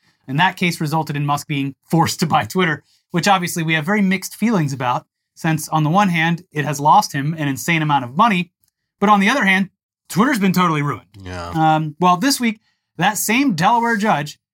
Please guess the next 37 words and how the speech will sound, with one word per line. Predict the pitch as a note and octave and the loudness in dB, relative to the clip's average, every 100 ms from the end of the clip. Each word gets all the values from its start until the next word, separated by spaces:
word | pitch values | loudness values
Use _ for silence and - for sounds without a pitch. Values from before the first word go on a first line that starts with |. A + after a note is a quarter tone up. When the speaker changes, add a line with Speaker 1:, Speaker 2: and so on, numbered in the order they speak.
| _ | _
Speaker 1:
Kathleen | - F#3 G#3+ A3+ B3+ | 0 2 2 0 0
McCormick, | B3 A#3 F#3 C#3 _ _ _ - | 0 0 0 -2 _ _ _ -2
once | D#3 A#3+ | 0 2
again | B3+ G#3 F#3+ G3+ G3 _ | 0 0 2 2 -2 _
rinsed | B2+ D#3+ G#3 C#3+ - - | -2 2 2 2 -6 -2
Elon. | F3 C#3 G#2 - | 0 0 -6 -12
<laughs> | - - - _ _ _ | -20 -20 -20 _ _ _
This | D#3+ C4+ - | -2 0 0
time | - G#3 F3+ | 0 2 2
by | E3 | 0
siding | - G3+ G#3 G3+ | 2 2 4 2
with | F3 | -2
Tesla | - G3+ F3+ | -2 -4 -4
shareholders | D3+ G#3+ B3 F#3 F3 F3 | -4 -2 0 0 -2 -2
in | F#3 | -2
a | |
lawsuit | E3+ G3 A3+ A3 | 2 2 2 -4
over | G3 F3+ | -2 -2
whether | E3+ F3+ E3 E3+ | 0 0 -2 -2
Elon | C4+ F#3 F#3 | 2 4 2
was | E3+ E3 | -2 -4
paying | - G#3+ | -2 0
himself | G3 F3+ G3+ G3 | 0 2 2 2
too | A3 | 4
much | G#3 F#3 | 4 4
money. | G3 B3+ B2+ - _ _ _ _ _ | 4 2 0 -10 _ _ _ _ _
Here's | - F#3+ G3+ | -2 0 2
C | - G3 | 2 2
N | F3+ | 2
B | E3 | 0
C. | C#3+ F#3+ C#3+ - _ _ _ _ | 0 0 -2 -6 _ _ _ _
Speaker 2:
A | B2 | -2
Delaware | D3 B3 C#4 A#3+ G#3+ | 2 4 4 2 0
judge | E3 F#3+ E3+ | 2 0 2
on | E3+ D3+ | 0 0
Tuesday | D#3+ D#3+ A#2+ B2 B2+ | 0 0 0 0 0
voided | G2+ C3 G#3 C3+ F#2+ | 0 2 2 0 -6